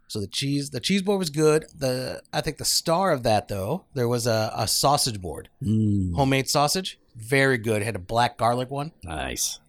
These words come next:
Speaker 1: Yeah, amazing,
Speaker 2: And
Speaker 1: amazing.
Speaker 2: it paired with wine, I'm guessing. 'Cause
Speaker 1: Uh,
Speaker 2: you're usually, like, in that situation. That
Speaker 1: no, no, we,
Speaker 2: <laughs> Oh,
Speaker 1: yeah,
Speaker 2: oh,
Speaker 1: no,
Speaker 2: okay,
Speaker 1: we,
Speaker 2: no
Speaker 1: we,
Speaker 2: wine that time.
Speaker 1: yeah,
Speaker 2: Okay.
Speaker 1: no wine this time. No wine this time.
Speaker 2: And, uh,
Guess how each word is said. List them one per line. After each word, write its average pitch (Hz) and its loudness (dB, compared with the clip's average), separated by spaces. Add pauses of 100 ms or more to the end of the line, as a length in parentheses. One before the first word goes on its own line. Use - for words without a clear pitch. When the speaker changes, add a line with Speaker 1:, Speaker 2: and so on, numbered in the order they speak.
Speaker 1:
Yeah, 78 -4
amazing, - -12 (240)
Speaker 2:
And 120 -6
Speaker 1:
amazing. 113 4
Speaker 2:
it 123 2
paired 117 4
with 110 2
wine, 110 6
I'm 117 6
guessing. 135 4 (560)
'Cause 202 10
Speaker 1:
Uh, 202 12
Speaker 2:
you're 156 10
usually, 262 8
like, 123 6
in 127 6
that 180 4
situation. 104 4
That 131 4
Speaker 1:
no, 240 6
no, 311 6
we, 269 4
Speaker 2:
<laughs> 262 4
Oh, 233 2
Speaker 1:
yeah, 269 0
Speaker 2:
oh, 247 2
Speaker 1:
no, 285 6
Speaker 2:
okay, 180 2
Speaker 1:
we, 190 6
Speaker 2:
no 175 6
Speaker 1:
we, 190 4
Speaker 2:
wine 277 2
that 113 -2
time. - -4
Speaker 1:
yeah, 254 2
Speaker 2:
Okay. 165 0
Speaker 1:
no 196 0
wine 233 -2
this 147 -4
time. 127 -4
No 170 -6
wine 196 -6
this 170 -8
time. 135 -8
Speaker 2:
And, 135 6
uh, 117 6